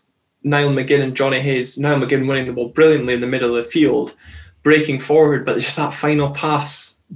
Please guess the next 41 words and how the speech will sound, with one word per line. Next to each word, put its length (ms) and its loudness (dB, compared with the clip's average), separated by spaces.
just 320 0
behind 400 0
Johnny 300 0
Hayes, 280 2
it 100 -2
wasn't 400 -2
played 260 2
into 240 -2
his 140 -6
feet 200 2
that 60 -2
he 80 -4
could 180 -4
run 160 2
onto, 540 2
and 140 2
that 100 2
really 200 4
killed 280 2
the, 260 -4
the 100 2
tempo 480 0
of 140 -2
the 80 -2
move. 320 4
But 240 -2
other 200 6
than 200 2
those 280 4
kind 220 0
of 160 -2
opportunities, 1000 0
we 120 2
didn't 180 4
really 220 4
see 360 0
m-, 240 -2
much 560 2
in 80 0
terms 260 0
of 180 -4